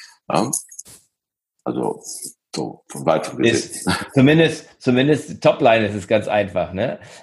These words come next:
Speaker 2: Ähm,
Speaker 1: Ja, genau.
Speaker 2: Sie haben jetzt innerhalb des letzten Jahres dieses, dieses neue Unternehmen gegründet. Sie haben zwanzig Mitarbeiter. In Zeiten des Fachkräftemangels,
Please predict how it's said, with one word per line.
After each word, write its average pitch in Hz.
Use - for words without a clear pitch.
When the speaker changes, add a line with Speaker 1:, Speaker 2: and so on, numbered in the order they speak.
Speaker 2:
Ähm, 117
Speaker 1:
Ja, 101
genau. 80
Speaker 2:
Sie 113
haben 147
jetzt 143
innerhalb 135
des 117
letzten 123
Jahres 107
dieses, 127
dieses 117
neue 110
Unternehmen 117
gegründet. 113
Sie 117
haben 110
zwanzig 113
Mitarbeiter. 147
In 151
Zeiten 156
des 139
Fachkräftemangels, 85